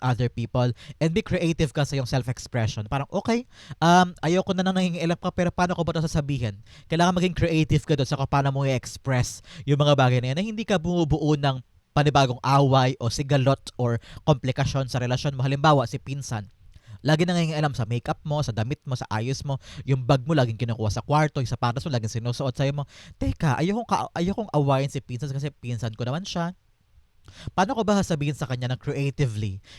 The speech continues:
in a nice way, na, "Uy, gamit ko yan, wag mong kunin yan. Uy,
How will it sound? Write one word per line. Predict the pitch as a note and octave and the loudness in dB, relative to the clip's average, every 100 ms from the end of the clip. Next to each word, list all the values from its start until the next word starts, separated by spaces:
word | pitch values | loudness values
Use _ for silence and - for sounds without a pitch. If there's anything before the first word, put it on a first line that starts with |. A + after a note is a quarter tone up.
| - | -8
in | C3+ C3 | -4 0
a | C#3 B2+ B2 | 2 2 0
nice | C#3 D#3 C3 | 0 0 0
way, | C3 G#2+ C3 B2 G#2+ | -2 0 2 2 -2
na, | - C#3+ C3 | -4 -4 0
"Uy, | D3+ D3 G2+ - | 2 2 2 -4
gamit | B2+ G#2+ G#2+ C3 | -2 -2 0 -4
ko | - | -2
yan, | E3 C#3+ | 0 0
wag | A2 | -2
mong | F3 | -10
kunin | - A#2+ B2+ E3+ | -6 -4 -2 -2
yan. | D3 C3 D3+ | -2 -2 4
Uy, | D3+ A2+ | 4 2